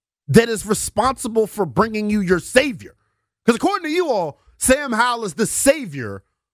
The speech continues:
of this Washington Commanders franchise. I get why you all feel that way, but y'all gonna hate on me and say I'm hating on Sam. No. As a, as a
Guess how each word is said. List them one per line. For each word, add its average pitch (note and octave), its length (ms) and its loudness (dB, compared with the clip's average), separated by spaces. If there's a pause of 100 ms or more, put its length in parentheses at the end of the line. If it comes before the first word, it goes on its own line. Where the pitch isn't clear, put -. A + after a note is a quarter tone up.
(100)
of F#3+ 80 0
this G#3 180 0
Washington G#3 460 -2
Commanders F3+ 400 -2
franchise. A#2+ 640 -4 (1400)
I F#3 120 2
get F#3+ 400 0
why G3+ 300 0
you G#3+ 200 -2
all G3+ 160 0
feel D4 300 -2
that D3+ 240 -2
way, C3 300 -2 (760)
but - 100 -12
y'all C3+ 140 2
gonna F3 160 2
hate D#3+ 240 0
on F3+ 240 -2
me F3 180 0
and F3+ 120 -2
say F3+ 260 0
I'm E3+ 220 0
hating F3+ 320 0
on F#3+ 160 0
Sam. G#3 340 -2
No. G3+ 460 -2 (1000)
As A#3+ 200 2
a, A#3+ 180 -2
as A#3+ 160 0
a A3+ 200 0